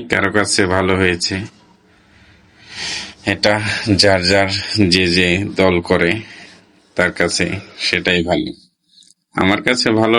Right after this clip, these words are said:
লাগে, আমি আওয়ামী লীগ করি। যার কাছে ভালো লাগে, সে বিএনপি করে, এটা কোনো ম্যাটার না। কিন্তু কাজ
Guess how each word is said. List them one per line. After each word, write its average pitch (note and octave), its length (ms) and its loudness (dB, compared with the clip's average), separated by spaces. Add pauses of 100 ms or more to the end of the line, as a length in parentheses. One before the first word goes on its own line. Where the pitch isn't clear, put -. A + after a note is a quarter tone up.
লাগে, G#2+ 220 2 (640)
আমি F#2+ 220 2 (320)
আওয়ামী F2+ 280 0
লীগ F2+ 120 0 (100)
করি। F2 200 0 (1900)
যার F#2 240 0
কাছে F#2+ 220 0 (120)
ভালো F#2 200 2 (100)
লাগে, E2+ 240 0 (260)
সে - 140 0 (120)
বিএনপি E2+ 480 0
করে, - 220 -6 (640)
এটা - 300 -2
কোনো F2 240 2
ম্যাটার D#2+ 320 -2 (120)
না। - 80 -4 (1900)
কিন্তু F2 220 -2 (160)
কাজ F2 220 2